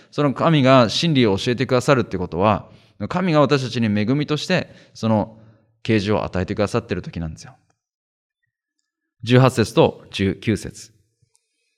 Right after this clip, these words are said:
では私もあなたに言います。あなたはペテロです。私はこの岩の上に私の教会を建てます。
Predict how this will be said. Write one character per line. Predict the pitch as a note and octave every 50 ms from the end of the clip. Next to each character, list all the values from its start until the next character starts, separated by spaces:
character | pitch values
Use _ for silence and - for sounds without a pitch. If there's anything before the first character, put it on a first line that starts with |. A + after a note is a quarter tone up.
| _ _
で | B2+ D3+
は | C#3+ C3
私 | B2 A#2 C#3+ - F3
も | F3 E3+ C3
あ | B2+
な | - -
た | - C#3
に | D#3
言 | C#3 G#2+
い |
ま | F#2 F#2+ F#2
す。 | - - - - _ _ _ _ _ _ _ _ _ _ _ _ _
あ | - -
な | - D#3
た | - C#3 B2
は | C#3+ D3 B2+ - - - - - - - _ _ _ _
ペ | - F3+
テ | - E3
ロ | A#2 F2+
で | C2+ -
す。 | - - - - _ _ _ - _ _ _ _ _ _ _ _ _ _ _ _ _ _
私 | - A2 A#2 B2 - D3
は | D3 C#3
こ | - C3
の | C3 C3+ C3 - -
岩 | G#2+ A#2 B2 C3
の | C#3 C#3 C#3
上 | C#3+ C3 A#2
に | C3+ C3+ A2+ - - -
私 | F2+ F#2+ F2+ F#2+ - -
の | A2 A2
教 | G#2+ - F2+ E2+
会 | E2 G2 F#2 G2+
を | G#2+
建 | - - -
て | - D2
ま | D2+ F2
す。 | - - -